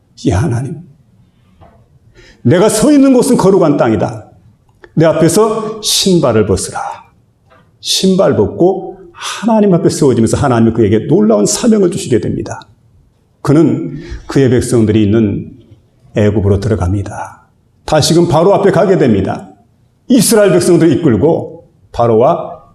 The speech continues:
대결을 벌이게 됩니다. 그리고 엄청난 출애-, 출애굽의 역사를 이루게 됩니다. 그는 확실한 믿음의 사람이었고 위대한 믿음의 역사를 일으키는 사람이었던 걸 보게 됩니다.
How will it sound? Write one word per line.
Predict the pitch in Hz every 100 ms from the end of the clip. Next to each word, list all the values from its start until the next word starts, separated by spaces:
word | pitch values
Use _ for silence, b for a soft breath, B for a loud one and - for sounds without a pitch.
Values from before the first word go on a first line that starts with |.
| _
대결을 | - 113 107 107 98
벌이게 | 98 95 95
됩니다. | 90 87 95 - - - _ _ _ _ _ _ -
그리고 | - 196 240
엄청난 | 277 269 - - 170 143 175 185 - - - -
출애-, | - - 175 143
출애굽의 | - 107 131 123
역사를 | 104 110 101 101 -
이루게 | 123 107 95
됩니다. | 104 107 - - - - _ _ _ _ _
그는 | - 117 113
확실한 | 165 160 - 107 101 110 B B B -
믿음의 | 117 113 98 104 127
사람이었고 | - - 139 107 87 - - 107 - - -
위대한 | 151 185 196 185 214 - - -
믿음의 | 110 107 101
역사를 | 104 101 104 -
일으키는 | 113 98 - 90 202 226 - -
사람이었던 | - 117 104 92 - 90
걸 | 95
보게 | 101 90
됩니다. | 92 104 - - -